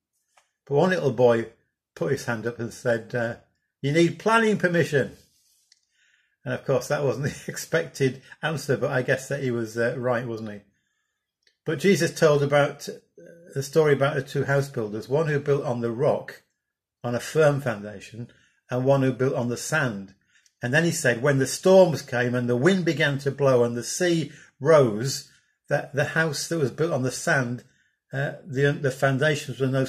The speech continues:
not strong and the house fell. Whereas the house that was built on the firm foundation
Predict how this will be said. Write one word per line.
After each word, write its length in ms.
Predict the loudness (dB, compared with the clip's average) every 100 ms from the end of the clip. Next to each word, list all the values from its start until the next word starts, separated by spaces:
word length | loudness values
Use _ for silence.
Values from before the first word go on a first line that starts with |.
| -2
not 180 | -6 -4
strong 300 | 2 2 2
and 160 | -2 -4
the 80 |
house 300 | -4 -4 -4
fell. 480 | -6 -2 -2 -2 -8 _ _ _ _ _ _ _ _ _ _ _ _ _ -4
Whereas 560 | 0 2 2 -2 -6 -20 _ _ _
the 100 | -6
house 320 | 0 0 0
that 100 | -2
was 140 | -2 0
built 260 | 2 2
on 180 | 0 -2
the 80 | -2
firm 360 | 0 4 4 4
foundation 720 | 0 -2 -6 -16 -16 -16